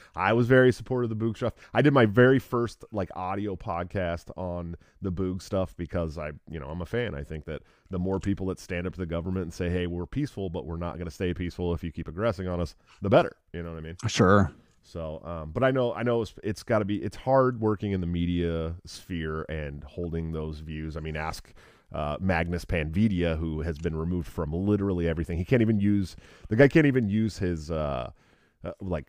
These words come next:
Speaker 1: like Squarespace or, like, his drop shipping companies anymore because of his Boog affiliations. So
Speaker 2: I mean, dude, it, it wasn't the Boog stuff, 'cause, I mean, we, we have no problem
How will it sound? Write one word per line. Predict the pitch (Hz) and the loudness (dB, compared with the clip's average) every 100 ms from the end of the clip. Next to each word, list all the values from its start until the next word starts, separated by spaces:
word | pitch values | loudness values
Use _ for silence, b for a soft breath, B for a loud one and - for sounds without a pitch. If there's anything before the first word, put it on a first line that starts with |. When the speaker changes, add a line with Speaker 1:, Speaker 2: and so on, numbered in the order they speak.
| _ _ | _ _
Speaker 1:
like | 92 82 - | -10 -10 -10
Squarespace | - 117 107 101 - 82 76 - | -8 -2 -2 -2 -4 -4 -6 -8
or, | 80 | -6
like, | 82 78 | -4 -6
his | - 87 85 73 | -6 -8 -8 -6
drop | 101 92 - - | -4 -4 -4 -8
shipping | - 98 85 82 80 76 | -6 -4 -2 -4 -4 -4
companies | 87 76 80 78 80 | -4 -2 -2 -4 -6
anymore | 76 78 73 | -6 -6 -6
because | 73 76 85 78 | -6 -6 -6 -6
of | 76 | -8
his | 87 76 | -8 -8
Boog | 78 82 76 | -6 -6 -6
affiliations. | 73 85 78 73 76 76 73 - | -8 -6 -4 -4 -6 -8 -12 -12
So | 78 76 82 | -10 -10 6
Speaker 2:
I | 143 | 10
mean, | 143 120 - 113 | 10 10 6 6
dude, | 185 107 | 8 8
it, | 127 160 127 | 8 10 10
it | |
wasn't | 156 208 214 | 10 10 6
the | 196 | 4
Boog | 120 170 240 | 8 8 6
stuff, | - 107 - | 0 0 4
'cause, | 117 110 | 6 8
I | |
mean, | 117 107 101 | 10 8 8
we, | 147 190 | 6 8
we | 175 | 8
have | 196 | 8
no | 123 | 8
problem | 110 117 160 104 | 8 10 10 8